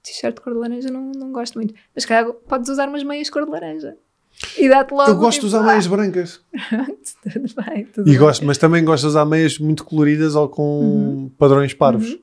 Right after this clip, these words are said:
Speaker 1: Uhum, uhum. Certo.
Speaker 2: Em vez do clássico preto
Speaker 1: Pronto.
Speaker 2: ou cinzento.
Speaker 1: Pronto.
Speaker 2: Sim.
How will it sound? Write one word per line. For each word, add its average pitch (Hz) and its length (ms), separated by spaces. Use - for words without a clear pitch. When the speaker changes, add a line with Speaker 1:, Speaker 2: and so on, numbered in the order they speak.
Speaker 1:
Uhum, 220 80
uhum. 254 160
Certo. 294 420
Speaker 2:
Em 120 80
vez 120 160
do 120 120
clássico 120 400
preto 117 460
Speaker 1:
Pronto. 302 160
Speaker 2:
ou 110 80
cinzento. 113 640
Speaker 1:
Pronto. 277 300
Speaker 2:
Sim. 110 220